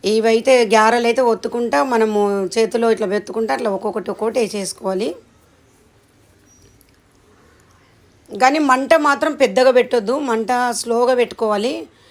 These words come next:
మనం పెద్దగా మంట పెడితే ఏమైపోతుందంటే అవి మాడిపోయి పోయి మొత్తం లోపట అనేది ఉడకదనమాట. చిన్న మంట పెట్టుకొని మామూలుగా నార్మల్గా ఉడికించుకుంటూ ఉండాలి. అవి ఉల్టా పల్టా ఇట్లా వేసేసుకోవాలన్నమాట.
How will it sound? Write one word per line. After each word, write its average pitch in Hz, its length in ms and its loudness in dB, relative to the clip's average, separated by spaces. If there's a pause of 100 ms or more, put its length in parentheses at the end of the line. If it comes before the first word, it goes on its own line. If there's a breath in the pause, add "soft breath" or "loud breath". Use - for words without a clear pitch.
(240 soft breath)
మనం 247 280 -2
పెద్దగా 277 380 0
మంట 240 240 0
పెడితే 262 260 2
ఏమైపోతుందంటే 247 720 -2
అవి 233 280 0
మాడిపోయి 247 480 2 (100)
పోయి 277 180 -2 (560 soft breath)
మొత్తం 233 340 -2 (100)
లోపట 240 340 2
అనేది 254 240 0 (100)
ఉడకదనమాట. 220 680 2 (680 soft breath)
చిన్న 254 300 2 (120)
మంట 240 140 0 (100)
పెట్టుకొని 247 360 0 (160)
మామూలుగా 226 420 0 (160)
నార్మల్గా 220 500 0
ఉడికించుకుంటూ 196 680 -6
ఉండాలి. 190 300 -4 (840 soft breath)
అవి 220 200 2
ఉల్టా 233 260 0
పల్టా 240 280 2
ఇట్లా 220 180 -6
వేసేసుకోవాలన్నమాట. 196 920 -2